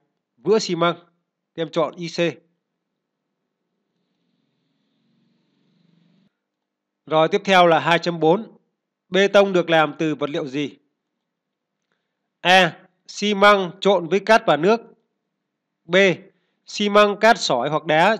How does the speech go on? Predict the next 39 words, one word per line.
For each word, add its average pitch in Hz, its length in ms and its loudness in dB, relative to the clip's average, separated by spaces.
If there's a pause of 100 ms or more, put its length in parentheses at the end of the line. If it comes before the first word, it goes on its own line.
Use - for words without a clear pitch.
trộn 170 220 -4
đều 147 200 -2
với 160 120 -6
nước. 220 220 0 (1200)
C. - 140 -10 (580)
Xi 208 220 -6
măng, 202 240 2
cát, 226 200 2
sỏi 135 160 -4
hoặc 143 140 -6
đá 160 260 0
trộn 190 300 -6
đều 147 160 -2
với 160 140 -4
nước 226 200 0 (200)
rồi 139 180 -6
đổ 123 200 -6
vào 139 200 -2
các 190 220 -4
khuôn 180 260 -2 (160)
có 160 100 -8
cốt 190 200 -6
thép. 208 180 2 (2500)
Thì 170 120 2
các 180 100 2
em 190 120 8
biết 226 180 8
là 160 460 4 (880)
dùng 175 300 0
xi 214 180 -4
măng, 208 280 4
cát, 226 240 2
sỏi 143 200 0
hoặc 143 140 -6
đá 170 360 2 (260)
trộn 185 280 -2
đều 160 180 2
với 170 120 0
nước 233 220 4